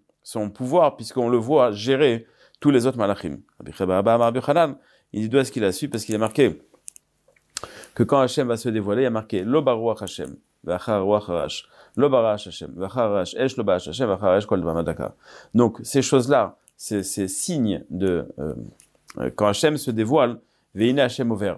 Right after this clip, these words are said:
c'est là qu'on va le remarquer. Et donc puisque on le voit à travers le, le, euh,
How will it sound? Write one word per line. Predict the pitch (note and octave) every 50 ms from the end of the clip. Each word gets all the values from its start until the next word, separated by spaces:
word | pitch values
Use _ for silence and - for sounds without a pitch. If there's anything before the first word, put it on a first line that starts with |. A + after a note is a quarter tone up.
| -
c'est | - - A#2
là | B2 C#3
qu'on | C#3 C#3 C3+
va | B2 B2
le | A#2+
remarquer. | A#2 A#2 A2+ G#2+ G#2 - G#2 F2 - _
Et | - A2+
donc | A#2+ A#2 A2
puisque | A2 E3+ D#3+ - - - C3 A2 - - _ _ _ - - _ -
on | A2 A#2+
le | B2 B2+
voit | C3 A#2 B2+ C#3 B2+ A2 F#2+ -
à | - G#2
travers | G2+ - A#2 A#2 A#2 C3 B2+ G#2+ E2+ D#2+ - _ _ _ _ -
le, | - G2 G#2 G#2 G2+ G2 F#2 F2+ F2+ F2 E2+ C#2+ C2+
le, | E2+ F#2+ F#2 F2+ F2 F2 E2+ E2 E2 D#2+ D2 C#2+ C#2 C2+ - - - G1+ G#1
euh, | D#2+ E2 D2 C2 C#2 C2 A#1+